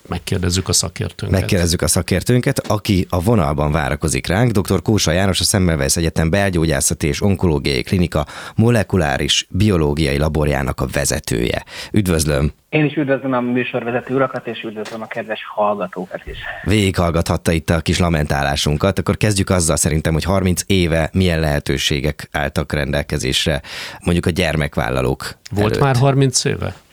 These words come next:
Speaker 1: genetikai vizsgálat?
Speaker 3: Nagyon jó a kérdés, nem nagyon. Sőt, nem, hogy harminc éve nem volt, harminc éve kezdődött talán Magyarországon,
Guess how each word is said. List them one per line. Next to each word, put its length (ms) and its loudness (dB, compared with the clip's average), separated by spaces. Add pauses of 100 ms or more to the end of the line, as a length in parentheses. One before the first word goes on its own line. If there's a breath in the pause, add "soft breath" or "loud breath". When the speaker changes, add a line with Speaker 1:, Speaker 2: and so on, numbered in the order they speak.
(120)
Speaker 1:
genetikai 640 0
vizsgálat? 760 -2 (120)
Speaker 3:
Nagyon 460 0
jó 140 -2
a 80 -2
kérdés, 420 -8
nem 260 0
nagyon. 400 -10 (240)
Sőt, 220 -2
nem, 140 0
hogy 140 -2
harminc 440 -2
éve 200 -10
nem 240 -8
volt, 300 -2 (280 loud breath)
harminc 420 -2
éve 260 -2
kezdődött 720 -4
talán 280 0
Magyarországon, 960 0